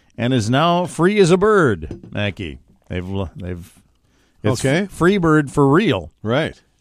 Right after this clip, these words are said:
Speaker 1: Police in Mumbai found the pigeon back in May and noticed that it had two rings on its legs with Chinese writing.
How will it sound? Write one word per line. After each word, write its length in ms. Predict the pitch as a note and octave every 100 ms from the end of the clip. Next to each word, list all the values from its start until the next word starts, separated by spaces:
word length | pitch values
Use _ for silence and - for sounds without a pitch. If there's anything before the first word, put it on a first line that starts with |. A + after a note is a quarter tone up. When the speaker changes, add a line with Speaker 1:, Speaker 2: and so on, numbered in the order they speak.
| _ _ _ _ _
Speaker 1:
Police 440 | - B2+ G#3 A#3+ -
in 260 | D#3+ C#3+ C3
Mumbai 760 | C3+ C3 C#3 C#3+ A2+ A2 B2
found 380 | - B2+ G3 B3
the 80 | D3
pigeon 480 | A2 B2 A2+ A#2+ A#2
back 280 | B2 B2+
in 160 | A#2 G#2+
May 300 | C3 D#3 C3
and 100 | A#2
noticed 380 | A#2 F3 D#3+ -
that 160 | A#2+
it 100 | A2+
had 200 | A2 G2+
two 240 | - A3 A3+
rings 500 | C#3 E3+ G3 C#3 G2+
on 160 | A2+
its 220 | G2 E2+ F#2
legs 460 | G2 F#2 B2+ D#3 - _ _ -
with 240 | G#2+ -
Chinese 560 | - E3 F#3 F3+ D3+ B2
writing. 560 | B2 E3 F3 F2 -